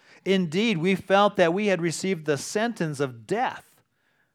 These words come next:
but that was to make us rely not on ourselves,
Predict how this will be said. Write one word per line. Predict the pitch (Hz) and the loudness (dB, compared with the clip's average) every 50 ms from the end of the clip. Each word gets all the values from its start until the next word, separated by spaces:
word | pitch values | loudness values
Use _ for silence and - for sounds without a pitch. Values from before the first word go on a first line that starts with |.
| _ _ _ _ _ | _ _ _ _ _
but | - 180 165 151 143 | 0 0 0 0 0
that | 143 208 233 269 262 - 160 | 2 4 6 6 4 4 2
was | 180 175 165 151 | 2 2 2 2
to | - - - 165 | -2 -4 -4 -2
make | 165 175 175 170 170 165 | 0 0 0 0 2 2
us | 160 156 - - | 0 0 0 -4
rely | 143 156 156 147 143 165 185 208 196 160 147 143 139 | -4 -2 -2 -2 0 0 2 4 4 4 4 4 2
not | 135 143 160 190 226 | 0 -2 0 0 2
on | 214 170 151 139 | 2 0 0 0
ourselves, | 123 117 113 - - - 160 165 151 113 101 90 85 80 107 - - - - - | 0 -2 -2 -4 -8 -8 -6 -4 -4 -4 -4 -6 -8 -14 -18 -20 -20 -20 -20 -20